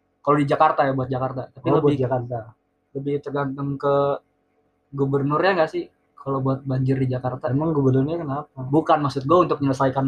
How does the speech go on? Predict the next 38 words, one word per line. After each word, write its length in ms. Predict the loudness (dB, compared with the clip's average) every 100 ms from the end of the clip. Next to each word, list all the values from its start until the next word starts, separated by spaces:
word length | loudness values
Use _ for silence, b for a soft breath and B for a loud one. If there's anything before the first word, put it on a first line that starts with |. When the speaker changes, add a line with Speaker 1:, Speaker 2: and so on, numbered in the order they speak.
| 2
Speaker 1:
banjir 400 | 2 2 2 0
ini 160 | 0
nggak 160 | 2 2 2
harus 340 | 2 -2 -4 _
presiden. 580 | -4 -4 -2 -4 -2 -2
Speaker 2:
Oh 220 | 0 2
iya. 420 | 2 0 -2 -10 -14 _
Speaker 1:
Karena 220 | _ 2
kan 140 | 4 4
nih 80 | 2
kita 200 | 0 4
ngomongin 320 | 6 6 4
Jakarta, 500 | 4 2 2 0 -4
ibu 160 | -2 0
kota 300 | 2 2 2
kan, 80 | 0
ibu 140 | -2
kota 200 | -2 -4
sekarang 220 | -2 -2
kan 60 | -2
Jakarta. 340 | -4 -8 -16 -20 _
Speaker 2:
Iya. 260 | -10 -10 -14 _ _ _
Speaker 1:
Nah, 180 | -10 -10 _ _
ma-, 160 | -12 -12 -8
masalahnya 400 | -6 -2 2 4
banjir 320 | 4 2 0
di 100 | 0
Jakarta. 540 | -4 -6 -4 -4 -4 -8 _ _ _ _ _ _ _ _ _ _
Berarti 380 | -10 -6 -6 -4
maksudnya 280 | 2 4 6
bisa 160 | 4
disalahin 420 | 4 4 4 4 4
dengan 220 | 2 2
gubernur 400 | 2 0 0 0
nggak 160 | 0
sih? 120 | -2 -8 -8
Nggak 160 | -4
harus 400 | -2 -4 -6 -14